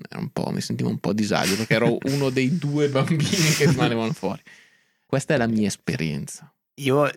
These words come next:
Speaker 3: vole-, forse è un, uno sviaggio che mi sono fatto, ma speravo raccontassi anche di quel tuo parente architetto talmente rosso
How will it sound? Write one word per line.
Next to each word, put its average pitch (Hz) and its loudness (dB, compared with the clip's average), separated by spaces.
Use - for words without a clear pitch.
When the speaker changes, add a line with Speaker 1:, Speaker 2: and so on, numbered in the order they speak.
Speaker 3:
vole-, 117 0
forse 139 0
è 127 4
un, 92 0
uno 90 0
sviaggio 95 2
che - -4
mi 104 0
sono 101 0
fatto, 98 -2
ma 98 2
speravo 107 2
raccontassi 101 0
anche 85 0
di 90 2
quel 90 0
tuo 90 0
parente 87 0
architetto 92 -2
talmente 98 0
rosso 98 0